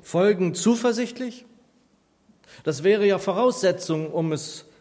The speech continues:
bleiben zu können. Und ich möchte damit wahrlich keine Spielchen hier treiben, denn die Lage in der Welt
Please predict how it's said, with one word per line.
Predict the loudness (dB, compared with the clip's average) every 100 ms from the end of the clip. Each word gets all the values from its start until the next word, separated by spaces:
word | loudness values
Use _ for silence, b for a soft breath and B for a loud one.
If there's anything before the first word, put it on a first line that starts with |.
| b
bleiben | 0 4 4 4 0
zu | -2
können. | -4 -4 -4 -6 -10 -20 -20 _ _ _ _ _ _ _ _ _ _ _ _ _ _ B B B B B
Und | 4
ich | 4
möchte | 4 2 0
damit | 0 0 0
wahrlich | -2 0 -2 -2
keine | 0 0 0 -2
Spielchen | -4 -4 -2 -2 -2 -2
hier | -4 -4
treiben, | -2 -2 -2 -2
denn | -4
die | -2 -2
Lage | 0 0 0
in | -2
der | 0 0
Welt | 0 0 0 -4 -12